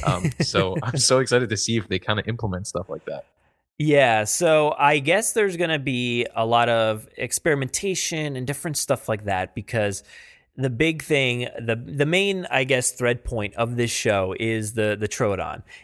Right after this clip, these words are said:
Speaker 2: And it's a very intellectual dinosaur, and that's a fact. Like, we,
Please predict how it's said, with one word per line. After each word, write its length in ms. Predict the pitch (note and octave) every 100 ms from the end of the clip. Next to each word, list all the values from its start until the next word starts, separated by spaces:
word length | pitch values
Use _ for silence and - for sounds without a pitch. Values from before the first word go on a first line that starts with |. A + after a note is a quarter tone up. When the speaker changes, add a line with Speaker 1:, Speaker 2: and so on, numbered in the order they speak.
| -
Speaker 2:
And 500 | B2 A#2 A2+ A2+ A#2+
it's 180 | D#3+ -
a 100 | G#3+
very 340 | D3+ F3+ E3
intellectual 560 | - C3 A#2 A2 - G#2
dinosaur, 680 | G2+ G#2 G2 - F#2+ F#2 -
and 160 | B2+ B2+
that's 220 | G3+ G3
a 40 |
fact. 380 | F3 C#3+ F#2+ G2
Like, 160 | A2 G#2
we, 300 | C3 B2+